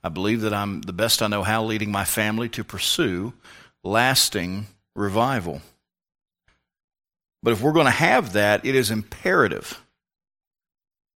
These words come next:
indispensable, that we get consistent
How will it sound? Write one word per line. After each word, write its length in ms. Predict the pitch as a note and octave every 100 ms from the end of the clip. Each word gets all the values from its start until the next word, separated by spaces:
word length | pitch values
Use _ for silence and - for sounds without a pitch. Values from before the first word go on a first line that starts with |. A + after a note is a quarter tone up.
| _ _ _ _
indispensable, 1040 | C3+ F3+ G3 - - E3+ E3+ - G#2 F#2
that 240 | G#2+ A#2+ A#2
we 400 | B2 D#3 E3 C#3+
get 560 | - A2 C#3+ C3+ -
consistent 960 | - A2 - - F#3+ F#3 - G3 - -